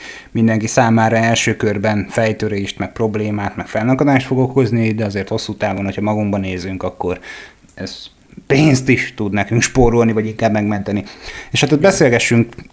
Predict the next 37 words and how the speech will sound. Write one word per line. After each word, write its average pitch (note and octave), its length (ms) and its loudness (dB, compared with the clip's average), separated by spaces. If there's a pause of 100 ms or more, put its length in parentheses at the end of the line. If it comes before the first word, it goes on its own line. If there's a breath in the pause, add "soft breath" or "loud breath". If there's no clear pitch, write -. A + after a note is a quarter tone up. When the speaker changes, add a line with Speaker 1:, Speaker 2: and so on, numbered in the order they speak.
Speaker 1:
kicsit C3 300 2
még A2+ 140 2
a A2+ 40 2
kétezer-húszas A#2 760 2
évről, A2 380 2
nem A#2+ 160 6
azért, A2 220 2
mert A2 120 2
nem A#2 140 4
tudjuk G#2+ 300 -2
azt - 140 0
a - 40 -6
csodálatos G#2 520 -2
covid A2+ 240 0
időszakát G#2+ 560 -2
elengedni, B2+ 560 6 (260 loud breath)
hanem A#2+ 240 2
amiatt, B2+ 580 4
mert A2 300 0
hogy A2+ 100 2
a A2 40 0
kétezer-húszas A2 800 0
év A#2 200 2
attól A#2+ 280 0
függetlenül A2 420 0
rengeteg A#2+ 340 4
problémát, A#2+ 520 4
rengeteg, G#2+ 680 2 (340 loud breath)
ö, G#2 580 -2 (440 loud breath)
rende-, B2+ 340 2
rengeteg C3 480 2
pozitív C3 420 4
dolgot A2 360 2
is G#2 100 -2
hozott G#2 300 -2
nekünk, C#3+ 520 4 (200)
és A2+ 540 0